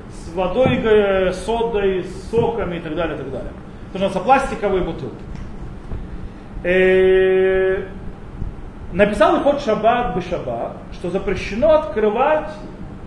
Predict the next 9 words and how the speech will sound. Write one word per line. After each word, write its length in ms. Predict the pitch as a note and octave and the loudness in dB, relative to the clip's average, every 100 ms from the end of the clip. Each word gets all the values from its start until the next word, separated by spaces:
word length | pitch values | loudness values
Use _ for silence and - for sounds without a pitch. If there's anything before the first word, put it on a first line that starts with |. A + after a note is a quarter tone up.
| - | 2
пробки 480 | G#3+ D4 - C#4+ C4 | 6 8 6 -2 -6
с 60 | - | -6
пластиковой 640 | C4 C4 C4 - - A3 A3 | 0 0 0 -4 -6 -4 -4
тоже. 280 | G#3+ G#3+ G3+ - - - - - - - A3+ | -2 -4 -6 -10 -10 -10 -10 -12 -10 -4 0
Как 180 | A#3 | 0
и 60 | B3 | 0
железной 480 | A#3 A#3 A#3+ G#3 G3 | 2 2 2 0 -2
запрещено. 800 | G3+ - F3+ - D3 C3+ D#3+ - - - - - | -2 -2 -4 -6 -8 -6 -6 -6 -12 -14 -10 0
Почему? 760 | A#3+ A3+ G#3+ F3+ A3+ D#4+ - | 2 2 -2 2 4 2 2